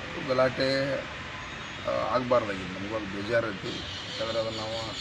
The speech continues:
ರೈತ ಸಂಘದಿಂದ ಒಪ್ಪುದಿಲ್ಲ. ಹೋರಾಟನ ಎಂದೂ ಕೂಡ ನಾವು ಹತ್ತು ದಿವಸ ಲಕ್ಷಾಂತರ ಜನ ದಿವಸ ಸೇರಿದ್ರು ಕೂಡ ಒಂದು ರೂಪಾಯಿಯನ್ನ ಹಾನಿ ಮಾಡದೇ ಇರ್ತಕ್ಕಂಥದ್ದು.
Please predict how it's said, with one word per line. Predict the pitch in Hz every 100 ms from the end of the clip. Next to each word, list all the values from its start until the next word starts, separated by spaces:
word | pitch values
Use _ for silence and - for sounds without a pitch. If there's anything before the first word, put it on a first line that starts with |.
| - - - - - - - -
ರೈತ | 120 -
ಸಂಘದಿಂದ | 120 117 117
ಒಪ್ಪುದಿಲ್ಲ. | 113 104 95 123 107 90
ಹೋರಾಟನ | 85 - 98 104 95 101 98
ಎಂದೂ | 104
ಕೂಡ | 110 107 104
ನಾವು | 107
ಹತ್ತು | 113 135 131
ದಿವಸ | 139 131 147 135 120 - - - - -
ಲಕ್ಷಾಂತರ | 98 - 147 143
ಜನ | 131 135
ದಿವಸ | 131 127 123 147 -
ಸೇರಿದ್ರು | 131 131 120
ಕೂಡ | 135
ಒಂದು | 143 131
ರೂಪಾಯಿಯನ್ನ | 117 104 151 151 151
ಹಾನಿ | 123 120 139
ಮಾಡದೇ | 135 131 131
ಇರ್ತಕ್ಕಂಥದ್ದು. | 120 98 113 - 98 92